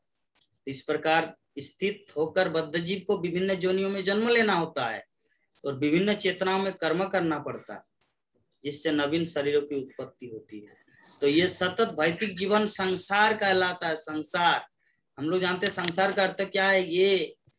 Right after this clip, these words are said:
कि जन्म, मृत्यु, शोक, मूर्खता तथा चिंता,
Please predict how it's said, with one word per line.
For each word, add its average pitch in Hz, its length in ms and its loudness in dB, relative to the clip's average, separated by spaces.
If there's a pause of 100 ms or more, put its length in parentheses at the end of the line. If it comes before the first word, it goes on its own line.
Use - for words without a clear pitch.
(180)
कि 160 100 -8
जन्म, 175 440 -2 (140)
मृत्यु, 180 460 -8
शोक, 190 520 -2
मूर्खता 165 500 -2
तथा 185 260 -8
चिंता, 175 600 -2